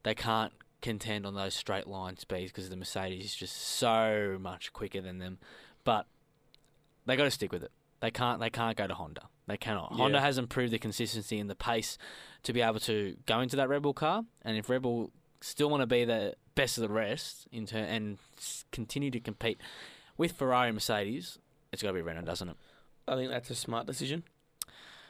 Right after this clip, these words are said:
Speaker 1: All right. Uh, we talked last week, obviously, about the
Speaker 2: We did talk.
Speaker 1: checkered flag,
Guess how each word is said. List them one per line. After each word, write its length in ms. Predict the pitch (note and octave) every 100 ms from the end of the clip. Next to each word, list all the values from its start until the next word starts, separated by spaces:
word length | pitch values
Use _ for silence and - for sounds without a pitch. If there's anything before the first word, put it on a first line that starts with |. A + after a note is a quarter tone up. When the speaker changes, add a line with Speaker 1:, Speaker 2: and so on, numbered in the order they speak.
| - -
Speaker 1:
All 100 | G#2+
right. 200 | G#2 - - -
Uh, 420 | B2 B2 A#2+ A#2+
we 220 | A2+ B2+
talked 580 | B2 - G#3+ A#3 - A2
last 320 | A2+ G#2+ -
week, 300 | F2+ - - - _ -
obviously, 400 | A#2 G#2+ G#2+ G2 F#2
about 460 | - G#2+ - G2
the 140 | G#2+ A2+
Speaker 2:
We 120 | B2
did 200 | C3 B2
talk. 120 | -
Speaker 1:
checkered 260 | C3 B2 -
flag, 540 | - A#2 A#2 - -